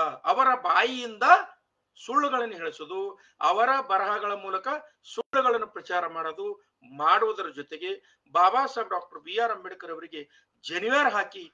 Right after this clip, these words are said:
ಕೇಸರೀಕರಣ ಮಾಡ್ತಕ್ಕಂಥ ಕೆಲಸ ನಡೆದಿದೆ. ಅದಕ್ಕಾಗಿ ಕರ್ನಾಟಕದ ಸಮಸ್ತ ಭೀಮಾಭಿಮಾನಿಗಳಿಗೆ, ಸ್ವಾಭಿಮಾನಿಗಳಿಗೆ, ಸ್ವಾಭಿಮಾನಿ ಶೂನ್ಯರಿಗಲ್ಲ, ದಲಾಲರಿಗಲ್ಲ, ತಲೆ ಹಿಡಕರಿಗಲ್ಲ,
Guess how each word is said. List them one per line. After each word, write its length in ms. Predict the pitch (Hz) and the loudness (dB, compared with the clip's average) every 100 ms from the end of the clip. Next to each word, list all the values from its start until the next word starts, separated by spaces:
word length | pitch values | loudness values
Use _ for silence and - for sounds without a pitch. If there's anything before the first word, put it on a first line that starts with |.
| _ _ - | _ _ -8
ಕೇಸರೀಕರಣ 560 | 180 202 247 247 214 | -6 -4 -8 -8 -10
ಮಾಡ್ತಕ್ಕಂಥ 580 | 190 175 165 - 170 - 160 - | -4 -4 -6 -14 -20 -18 -18 -8
ಕೆಲಸ 300 | 160 190 233 | -8 -6 -8
ನಡೆದಿದೆ. 460 | 190 - 165 175 180 _ _ - | -8 -14 -14 -14 -16 _ _ -10
ಅದಕ್ಕಾಗಿ 480 | 156 185 208 208 190 - _ _ | -6 -6 -6 -8 -10 -16 _ _
ಕರ್ನಾಟಕದ 640 | 156 165 202 226 226 - 185 | -8 -4 0 0 0 -10 -12
ಸಮಸ್ತ 440 | - 180 233 - 170 135 _ _ _ | -10 -4 -4 -4 -8 -8 _ _ _
ಭೀಮಾಭಿಮಾನಿಗಳಿಗೆ, 1040 | 139 180 226 262 254 214 190 160 156 165 175 _ _ - | -10 2 2 2 0 -4 -2 -6 -8 -12 -14 _ _ -14
ಸ್ವಾಭಿಮಾನಿಗಳಿಗೆ, 960 | - 170 202 269 262 247 233 214 139 120 _ - | 0 4 4 4 2 2 2 -4 -6 -16 _ -6
ಸ್ವಾಭಿಮಾನಿ 640 | 151 175 220 220 214 208 | 2 2 2 -8 -8 -8
ಶೂನ್ಯರಿಗಲ್ಲ, 600 | - 202 214 208 196 180 143 _ _ _ 156 | -12 -10 -8 -4 -2 -2 -4 _ _ _ 0
ದಲಾಲರಿಗಲ್ಲ, 600 | 170 196 214 202 202 196 160 - _ - | 6 6 6 0 -2 0 -2 -4 _ -10
ತಲೆ 200 | 170 208 | -4 -2
ಹಿಡಕರಿಗಲ್ಲ, 560 | 214 214 220 196 190 | -2 -2 -4 -2 -2